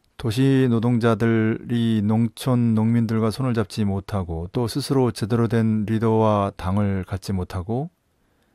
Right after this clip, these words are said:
전략 전술마저 잘못돼서는 결코 승리할 수 없다는 거지요. 시월 혁명은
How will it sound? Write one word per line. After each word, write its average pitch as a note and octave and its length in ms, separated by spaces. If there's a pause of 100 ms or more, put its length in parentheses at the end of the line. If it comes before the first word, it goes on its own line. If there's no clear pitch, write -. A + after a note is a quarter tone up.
(320)
전략 A2+ 340
전술마저 A2 800
잘못돼서는 G2+ 720
결코 G#2 320
승리할 B2 360
수 G#2+ 140
없다는 F#2+ 460
거지요. D#2+ 440 (1300)
시월 D3 320
혁명은 C#3 720